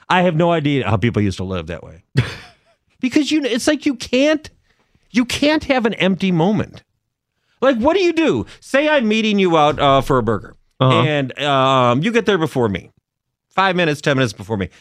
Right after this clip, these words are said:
Speaker 1: You sit
Speaker 2: That,
Speaker 1: there.
Speaker 2: that never happens,
Speaker 1: And,
Speaker 2: yeah.
Speaker 1: right, and there's no, there's no sporting event on T V. It's in the afternoon. What do you do?
Speaker 2: You people watch.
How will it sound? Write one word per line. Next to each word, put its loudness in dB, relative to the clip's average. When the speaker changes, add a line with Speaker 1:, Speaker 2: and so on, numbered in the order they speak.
Speaker 1:
You -4
sit -4
Speaker 2:
That, 0
Speaker 1:
there. 2
Speaker 2:
that 0
never 2
happens, -4
Speaker 1:
And, -2
Speaker 2:
yeah. 0
Speaker 1:
right, 0
and 0
there's -2
no, 0
there's 2
no 0
sporting 0
event 2
on 2
T -4
V. -2
It's -8
in -4
the 0
afternoon. -6
What -2
do 2
you 2
do? 0
Speaker 2:
You 4
people 2
watch. -8